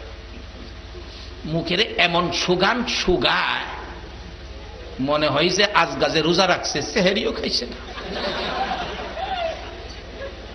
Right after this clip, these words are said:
কি বিপদ! আচ্ছা, রোজাদার যে না খায়া রাস্তাটা হাঁটে, কোনো বিপদ আছে? কোনো ভয় আছে? আল্লাহ কয়, "বান্দা, রোজা না রাখতে হেরা খাইছিন, আর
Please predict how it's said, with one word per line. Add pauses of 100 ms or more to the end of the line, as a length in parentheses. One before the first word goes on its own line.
কি
বিপদ! (1040)
আচ্ছা,
রোজাদার
যে
না
খায়া
রাস্তাটা
হাঁটে, (100)
কোনো
বিপদ
আছে? (600)
কোনো
ভয়
আছে? (580)
আল্লাহ
কয়,
"বান্দা, (840)
রোজা
না
রাখতে
হেরা
খাইছিন,
আর